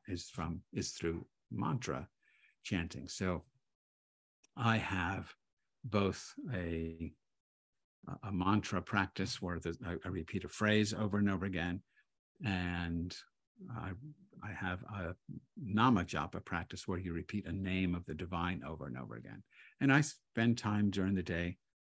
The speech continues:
uh, formally sitting with a, you know, mala with beads and counting them out and,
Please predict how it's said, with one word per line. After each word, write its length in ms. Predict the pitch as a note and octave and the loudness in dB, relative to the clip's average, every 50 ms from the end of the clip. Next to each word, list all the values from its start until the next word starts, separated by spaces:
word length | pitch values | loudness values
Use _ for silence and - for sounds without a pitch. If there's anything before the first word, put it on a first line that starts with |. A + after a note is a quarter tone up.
| _ _ _ _ _ - B2 | _ _ _ _ _ -12 -10
uh, 120 | - - G2+ - | -8 -8 -8 -10
formally 680 | - - - - B2 C#3 C#3+ C3 G2+ D2 - C#2+ F2 - | -10 -4 4 8 12 12 12 12 12 10 6 0 -4 -4
sitting 400 | - - G#2 F2+ F#2+ F2 F2+ F2 | 0 2 2 2 2 2 0 -2
with 160 | F#2+ F2+ E2+ | -2 -2 -2
a, 160 | E2 D2+ D#2+ B2+ | -2 -2 -2 -4
you 100 | E2+ E2 | -4 -4
know, 100 | D#2 D#2 | -2 -2
mala 440 | D#2 D#2 E2 F2+ E2+ D2+ B1 D2+ - | 0 0 0 0 0 -2 -4 -8 -8
with 160 | - E2 D#2 - | -8 -10 -4 0
beads 420 | F#2 F2+ D2+ A#1 G#1 - - - _ - - - - | 0 0 2 0 -2 -6 -10 -12 _ -18 -20 -6 -2
and 180 | A2 G2 F#2+ - | -2 -2 -2 -2
counting 300 | - - F#2+ F#2+ F2+ E2+ | -2 0 2 2 2 2
them 120 | D#2 C#2+ | 0 0
out 220 | D#2+ D#2+ D#2+ D#2+ C#2+ - | 0 0 0 -2 -4 -8
and, 260 | F#2 F#2+ - - F#2+ | -8 -6 -6 -6 -6